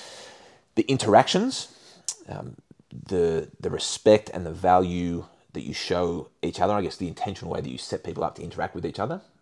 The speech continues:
that's a cultural force. Um, opportunities, so what sort of opportunities do students get? If you want them to be critical thinkers and you only ever give them recall questions, um, that's gonna set a culture.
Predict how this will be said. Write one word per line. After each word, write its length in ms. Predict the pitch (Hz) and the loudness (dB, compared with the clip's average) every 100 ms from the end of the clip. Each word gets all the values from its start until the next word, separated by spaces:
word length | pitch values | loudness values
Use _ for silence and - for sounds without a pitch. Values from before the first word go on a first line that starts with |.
| _ 156 | _ -18
that's 340 | - - - | -10 -10 -10
a 40 | |
cultural 320 | - 104 - - | -4 -2 -4 -6
force. 420 | 107 113 - - - - - - - - - _ _ - | -4 -4 -6 -18 -20 -20 -20 -20 -20 -20 -20 _ _ -2
Um, 260 | 90 - - - - _ | 0 0 -4 -16 -18 _
opportunities, 880 | 139 - - 151 151 143 143 - - _ _ _ _ _ - | 2 4 0 4 6 4 2 -2 -12 _ _ _ _ _ -16
so 140 | - | -10
what 260 | 82 98 107 | -2 0 0
sort 160 | 101 | -2
of 60 | 95 | -2
opportunities 380 | - 98 92 - - | -6 -6 -6 -8 -12
do 100 | 98 | -12
students 360 | - 98 90 | -6 -6 -6
get? 360 | - - - - _ _ - _ | 0 2 2 -2 _ _ -20 _
If 120 | - | -10
you 140 | 95 90 | -6 0
want 160 | 110 | 0
them 100 | 101 90 | 0 -8
to 80 | |
be 180 | 82 82 | -6 -8
critical 360 | - 123 127 85 | -4 -2 -2 -4
thinkers 380 | - 85 101 110 | -10 -8 -6 -6
and 140 | 90 | -2
you 100 | 87 | -2
only 180 | 85 78 | -2 -2
ever 120 | 85 | -4
give 200 | - 85 | -6 -8
them 260 | 82 82 - - | -10 -12 -14 -6
recall 400 | 101 104 87 76 | -2 -2 -4 -6
questions, 500 | 78 - 101 127 - _ _ _ - | -8 -8 -8 -8 -12 _ _ _ -14
um, 240 | 82 85 _ _ | -12 -14 _ _
that's 280 | - 85 - | -4 -4 -2
gonna 140 | 82 | -8
set 140 | - | -6
a 40 | - | -8
culture. 360 | - 104 147 | -4 -4 -4